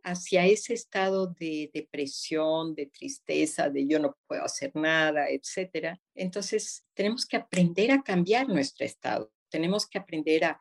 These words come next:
Si estás preocupado, ponte a brincar, ponte a celebrar, ponte a divertirte.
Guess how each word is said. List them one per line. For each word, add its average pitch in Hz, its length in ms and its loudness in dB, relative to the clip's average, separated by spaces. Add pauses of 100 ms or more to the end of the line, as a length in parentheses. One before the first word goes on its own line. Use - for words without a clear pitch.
(140)
Si - 220 -6
estás 247 320 -8
preocupado, 196 800 -4
ponte 247 280 -2
a 269 60 4
brincar, 196 720 -2
ponte 214 460 -4
a 165 160 -2
celebrar, 156 880 -2
ponte 185 320 -14
a 208 60 -6
divertirte. 175 1040 -8